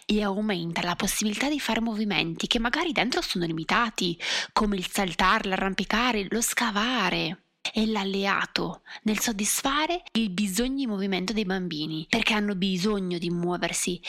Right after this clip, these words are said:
per crescere, per conoscere se stessi e per conoscere il mondo circostante. E questo bisogno di movimento dei bambini è fortemente collegato alla loro salute.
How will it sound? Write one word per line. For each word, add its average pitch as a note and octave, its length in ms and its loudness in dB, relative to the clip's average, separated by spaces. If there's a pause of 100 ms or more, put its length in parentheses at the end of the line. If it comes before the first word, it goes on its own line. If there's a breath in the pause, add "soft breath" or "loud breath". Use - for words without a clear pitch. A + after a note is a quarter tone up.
(240 loud breath)
per F#3+ 240 2
crescere, F3+ 680 4 (220 loud breath)
per G3 200 -2
conoscere A3+ 520 4
se F#3 140 -2
stessi F#3 580 -2
e G#3+ 180 -2
per F#3 220 -4
conoscere A#3 720 2
il B3 140 0
mondo E3+ 360 -2
circostante. - 1300 -2
E - 240 -4
questo - 260 -2
bisogno A#3+ 340 0
di B3 80 -2
movimento A3+ 440 -2
dei B3 100 0
bambini A#3 560 -2 (220 loud breath)
è D4+ 80 2
fortemente A#3+ 760 0
collegato F3 560 0
alla F3 140 0
loro F#3 180 -2
salute. F3 720 -4